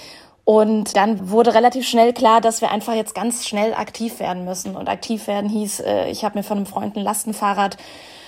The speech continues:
ausgeliehen und habe Bücher ausgefahren. Und wir hatten doch einiges zu tun. Und ich merkte so nach zwei Wochen, okay, das war jetzt nicht die wirtschaftliche Katastrophe, die ich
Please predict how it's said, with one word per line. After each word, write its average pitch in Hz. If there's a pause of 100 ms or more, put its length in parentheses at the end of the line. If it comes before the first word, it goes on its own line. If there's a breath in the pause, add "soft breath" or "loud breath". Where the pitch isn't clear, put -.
(120)
ausgeliehen 226
und 208
habe 202
Bücher 208
ausgefahren. 190
Und 196
wir 208
hatten 202
doch 196
einiges 202
zu 220
tun. 240
Und 208 (720 loud breath)
ich -
merkte 247
so 240
nach 233
zwei 226
Wochen, 226
okay, 208
das 190
war 202
jetzt 202
nicht 226
die 208
wirtschaftliche 214
Katastrophe, 226
die 220
ich 226